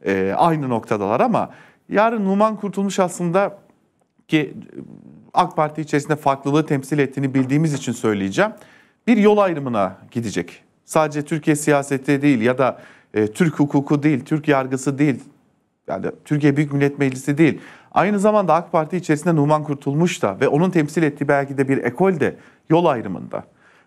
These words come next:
M H P'nin bu itirazlarına rağmen eğer ki Numan Bey bunu tek başına yapmayacağını tahmin ederek söylüyorum, ak Parti bir yol ayrımında olacak. Numan Bey bu dilekçeyi işleme alır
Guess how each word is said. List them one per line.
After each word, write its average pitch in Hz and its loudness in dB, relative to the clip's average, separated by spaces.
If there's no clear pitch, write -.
M 135 4
H 165 2
P'nin 185 0
bu 190 2
itirazlarına 147 0
rağmen 110 -2
eğer 147 0
ki 143 -2
Numan 147 2
Bey 135 2
bunu 139 0
tek 139 -2
başına 135 -2
yapmayacağını 123 0
tahmin 131 0
ederek 127 2
söylüyorum, 113 0
ak - -2
Parti 104 -2
bir 113 0
yol 107 2
ayrımında 92 -2
olacak. 92 -2
Numan 180 2
Bey 156 0
bu 170 0
dilekçeyi 156 0
işleme 151 0
alır 151 0